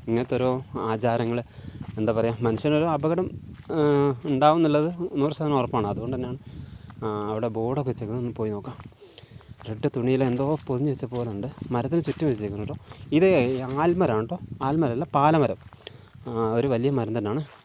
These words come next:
ഈ പ്രദേശത്ത് നിന്ന് ഒരു വീട് പോലും ഇല്ല എന്നുള്ളതാണ്. അപ്പോൾ ഒരു ഒറ്റപ്പെട്ടൊരു സ്ഥലത്താണ് ഈ ഒരു സംഭവം ഉള്ളത് കേട്ടോ. എന്താണ് മരത്തിലെ എന്ന് പറയുന്നുണ്ട്, മരത്തിലെ ഒന്നുകൂടെ കയറി നോക്കാം. അയ്യോ,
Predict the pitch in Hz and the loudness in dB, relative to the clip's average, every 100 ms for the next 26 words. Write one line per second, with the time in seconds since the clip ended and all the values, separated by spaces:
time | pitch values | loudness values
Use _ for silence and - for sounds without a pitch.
0 | _ _ 131 135 151 190 208 202 175 190 | _ _ -4 0 2 2 4 4 6 6
1 | 175 190 190 185 156 147 135 110 104 - | 6 6 6 4 4 4 4 2 -6 -12
2 | - 143 143 160 - - - - 156 185 | -6 -4 -2 -2 -6 -16 -10 -4 0 2
3 | 190 190 - 123 143 123 127 127 143 - | 2 2 2 2 2 2 2 0 -2 -4
4 | 117 113 120 104 104 107 151 - - - | -2 0 0 0 0 -2 -6 -12 -20 -20
5 | - - - - - _ _ - 131 139 | -20 -20 -20 -20 -20 _ _ -4 0 2
6 | 147 170 165 135 131 - 151 165 175 175 | 2 2 2 0 0 -2 0 2 0 0
7 | 165 139 131 135 147 135 131 123 - 165 | 0 0 0 0 -2 -2 -2 -2 -2 -2
8 | 208 - - - - _ 123 120 113 113 | -2 -4 -18 -20 -20 _ -6 0 0 0
9 | 95 95 - - - - - - - - | -2 -8 -12 -18 -20 -20 -20 -20 -20 -20
10 | - - - - - - - - - _ | -20 -20 -20 -20 -18 -16 -16 -20 -20 _
11 | - - - - - - - - - - | -20 -20 -20 -20 -18 -20 -20 -20 -18 -18
12 | - - - 151 139 156 | -18 -20 0 2 4 4